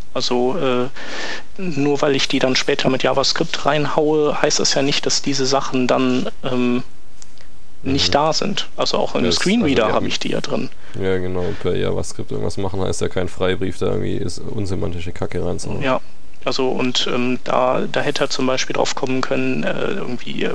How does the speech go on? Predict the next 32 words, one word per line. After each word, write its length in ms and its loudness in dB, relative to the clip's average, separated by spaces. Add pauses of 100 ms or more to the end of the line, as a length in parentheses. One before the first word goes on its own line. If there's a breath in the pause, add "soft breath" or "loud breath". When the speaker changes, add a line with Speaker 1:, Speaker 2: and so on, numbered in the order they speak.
(160)
Speaker 1:
Pseudo-Elemente 800 0
einzubauen, 800 0 (680 loud breath)
ähm, 420 0 (220)
oder 560 2 (1120)
also 200 0
die, 160 -2
die, 200 -2
die 220 -2
Image, 380 0 (120)
äh, 300 0
Elemente, 420 0
die, 200 0
die 260 -2
haben 220 -2
halt 180 0
auch 220 -2
keine, 460 0 (120)
ähm, 220 -2
Alternativbeschriftung. 1200 0 (600 loud breath)
Hätte 220 0
er 120 0
auch 100 0
hingehen 360 0
können 260 0
und 240 -2
die 80 0
L 160 0
Is 260 0
rauswerfen 640 2
und 160 0
dafür 260 0
irgendwie, 600 0